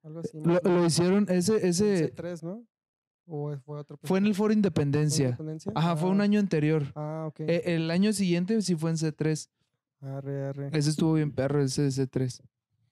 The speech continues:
Speaker 1: Y ahorita que mencionaste a tu otro proyecto, Junglares y Locos, así se llama. ¿Nos
Speaker 2: Ujú.
Speaker 1: puedes pra-, platicar de qué trata ese proyecto?
Speaker 2: Simón, es,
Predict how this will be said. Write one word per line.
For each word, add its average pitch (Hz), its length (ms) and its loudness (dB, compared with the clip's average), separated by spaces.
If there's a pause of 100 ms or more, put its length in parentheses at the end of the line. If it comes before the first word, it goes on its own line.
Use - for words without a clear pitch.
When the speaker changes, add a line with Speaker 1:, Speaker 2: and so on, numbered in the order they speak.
(200)
Speaker 1:
Y 165 60 -2
ahorita 165 220 -2
que 196 100 -6
mencionaste 160 640 -2
a 170 160 -2
tu 156 140 -6
otro 175 160 -6
proyecto, 160 300 -6
Junglares 175 560 -4
y 165 40 -4
Locos, 165 320 -6
así 160 160 -10
se 165 140 -10
llama. 156 420 -6
¿Nos 139 200 -2
Speaker 2:
Ujú. 123 80 -2
Speaker 1:
puedes 165 200 -6
pra-, 151 400 -8 (100)
platicar 151 360 -12
de 156 100 -8
qué 170 120 -10
trata 165 240 -8
ese 160 120 -12
proyecto? 151 560 -14
Speaker 2:
Simón, 160 540 0
es, 170 500 -2